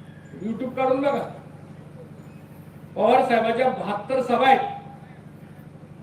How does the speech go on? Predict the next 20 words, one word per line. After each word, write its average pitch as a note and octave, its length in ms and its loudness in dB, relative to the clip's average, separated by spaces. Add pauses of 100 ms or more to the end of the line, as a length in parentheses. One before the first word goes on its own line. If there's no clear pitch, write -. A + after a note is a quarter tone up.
(380)
आणि - 140 -14
त्या G#3+ 100 -4
जवळजवळ A3 360 -2
साठ A3 400 -4
पासष्ट A3 340 -4
सभा A3+ 240 -2
झाल्या. A3+ 400 4 (2500)
आणि A3 220 4
तुम्ही B3 220 4
कोणताही C4+ 460 6
सर्व्हे D4 340 10
बघा, - 380 4 (1400)
आज G3 340 2
सगळ्यात A3 300 4 (100)
जास्त C4 340 4
गर्दी A#3 320 4
जर A3+ 180 -2
कोणाच्या G#3 380 -2
सभेला G3 380 -2
असेल, A#3+ 580 4